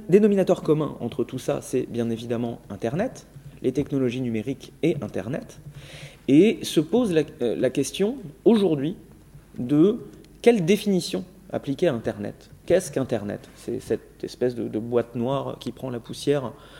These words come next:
euh, rattachée à la, à la prise, euh, téléphonique pour beaucoup.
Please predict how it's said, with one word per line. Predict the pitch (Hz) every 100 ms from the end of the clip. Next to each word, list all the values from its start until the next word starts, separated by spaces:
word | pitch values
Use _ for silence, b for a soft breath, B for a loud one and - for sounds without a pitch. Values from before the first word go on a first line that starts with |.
| B B
euh, | - 101 104 -
rattachée | - 107 113 - 147
à |
la, | 117 95 -
à |
la | 107
prise, | 104 - 123 107
euh, | 95 95 92 -
téléphonique | - 107 107 123 208 - -
pour | - 104
beaucoup. | 113 120 220